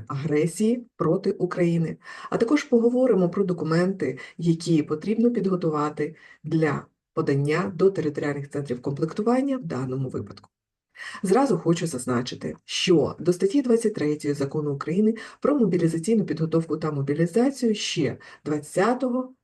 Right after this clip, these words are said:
листопада дві тисячі двадцять четвертого року були внесені певні зміни, якими надаються права цивільним особам мати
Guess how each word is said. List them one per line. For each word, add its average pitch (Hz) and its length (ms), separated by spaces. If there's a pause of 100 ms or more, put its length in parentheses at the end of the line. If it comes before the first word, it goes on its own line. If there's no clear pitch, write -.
(140)
листопада 135 640
дві 147 160
тисячі 185 400
двадцять 226 360
четвертого 147 640
року 226 320
були 170 400
внесені 180 800 (220)
певні 165 440
зміни, 123 520 (340)
якими 190 920 (180)
надаються 165 1040 (160)
права 139 580
цивільним 165 600
особам 156 560
мати 165 500